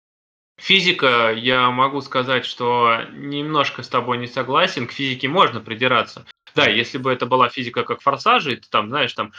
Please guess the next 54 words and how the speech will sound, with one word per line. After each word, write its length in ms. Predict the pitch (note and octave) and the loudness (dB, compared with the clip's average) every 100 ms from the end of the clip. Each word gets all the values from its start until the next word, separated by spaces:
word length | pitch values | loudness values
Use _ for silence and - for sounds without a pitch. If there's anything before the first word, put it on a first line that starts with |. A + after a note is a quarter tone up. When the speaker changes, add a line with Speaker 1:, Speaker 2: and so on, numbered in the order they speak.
| - - | -8 0
Speaker 1:
«Ой, 160 | G#3+ | 2
ну, 320 | D#3+ C3+ A2 | 2 -2 -2
хуй 180 | G#2+ C#3+ | -2 -4
с 100 | B2+ | -2
ним, 160 | A2+ G2+ | -8 -4
там, 180 | G#2 G#2+ | -6 -4
вот 160 | A2 | -6
они 140 | A2+ A2 | -6 -4
полетели», 520 | B2+ B2+ - F#3+ D3 | 0 0 4 4 4
такой, 300 | - - B2 | 2 0 -4
ну, 240 | C#3+ A2 - | -4 -8 -10
ничего 400 | B2 B2 B2+ A2+ | -12 -10 -10 -6
страшного. 500 | B2+ A#2 - - - - - _ D3 | 0 0 -2 -14 -16 -20 -20 _ -2
Но 80 | D3 | 2
здесь 280 | G3+ G#3 | 2 2
они 180 | C#3 C#3+ | 0 0
своей 380 | C#3 D3 D#3 C3+ | 0 2 4 2
же 100 | A#2 | 0
физике 340 | C3+ A#2 - - | -6 -8 -10 -10
противоречат. 680 | A2 G#2+ A2+ A#2 A2+ G#2+ G#2+ | -8 0 2 2 0 -6 -6
Здесь, 360 | C#3 C#3+ - | 0 0 0
э, 60 | D3+ | 2
э, 400 | C#3 C3+ C3 B2+ - - - | 6 6 4 2 -6 -20 -10
Бамблби 1500 | C3 B2+ B2+ B2 B2 B2 A#2+ A#2+ A#2 D3+ C#3+ C3+ B2+ C3 B2 B2 - | -2 2 4 4 4 4 4 2 4 4 4 0 2 2 2 -6 -14
стреляет, 600 | - D#3 D#3+ G3+ G3+ C3 | -6 0 2 2 2 0
например, 560 | A#2 A#2+ A#2 A2+ G#2+ G#2+ | -4 -2 -2 0 0 0
там 180 | A2 G#2+ | -4 -2
взрывы 320 | A#2 F3+ E3 | 0 0 0
происходят, 640 | C3 A#2+ A#2 B2 G#2+ G#2 - _ - | 0 -2 -2 -4 -4 -6 -10 _ -4
но 260 | C#3 C3+ B2 | 2 4 4
взрывов 380 | B2 F3 D3+ | 4 0 0
порой 340 | - A2 B2 A#2 | 2 2 4 0
и 100 | C3+ | -2
нету, 440 | F3 E3+ E3+ E3 | -2 0 -2 -2
блядь, 240 | C3 B2 A#2 | -6 -4 -2
то 60 | C3 | -4
есть 200 | B2+ E3+ | -4 -4
никто 260 | D#3+ F#3+ | 0 2
не 100 | F3+ | 4
отрыгивает. 760 | C#3 - C#3+ D#3 D#3 C#3+ A#2 B2 | 2 2 4 4 4 4 2 2
Но 80 | E3+ | -2
это 140 | E3+ | 0
такое, 280 | E3+ F3 F3 | -2 0 0
блядь, 200 | C3 C3+ | 0 0
они, 120 | E3+ | 0
знаешь, 220 | E3+ G#3 | 0 0
сделаны 280 | D3+ G#3 D#3+ | 2 2 2
халтурно. 840 | - C3+ D3 - F3 D3+ B2+ G#2+ | 2 4 2 2 2 2 0 -4
Не 140 | G#2+ A#2+ | -6 -2
то, 160 | G#3 A3 | 0 0
что, 180 | - | -2
блядь, 260 | B2+ A#2+ A2+ | -6 -8 -8
они 160 | A2+ G#2+ | -10 -10
там 220 | G#2 | -12